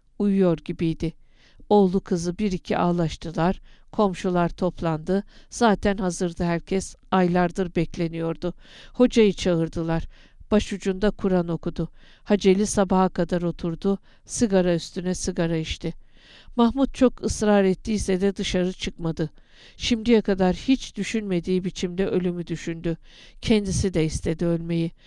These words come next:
Bunun için Allah'a yalvardı. "Al gayrı canımı. Niye bu kadar çektirirsin?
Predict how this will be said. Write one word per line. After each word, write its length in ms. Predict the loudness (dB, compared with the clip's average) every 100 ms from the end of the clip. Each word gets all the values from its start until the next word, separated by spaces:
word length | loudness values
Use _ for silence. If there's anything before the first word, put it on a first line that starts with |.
| -20 -8 0
Bunun 280 | 0 0 -4
için 320 | -4 -2 0
Allah'a 380 | 0 2 2 2
yalvardı. 720 | 2 0 -2 -4 -4 -6 -10 -14 -20 -20 -8 2
"Al 200 | 4 4
gayrı 380 | 4 2 0 -4
canımı. 420 | -6 -6 -8 -10 -12 -20 -8
Niye 240 | 2 4 4
bu 80 | 4
kadar 360 | 4 6 4
çektirirsin? 840 | 4 0 0 -2 0 -2 0 -4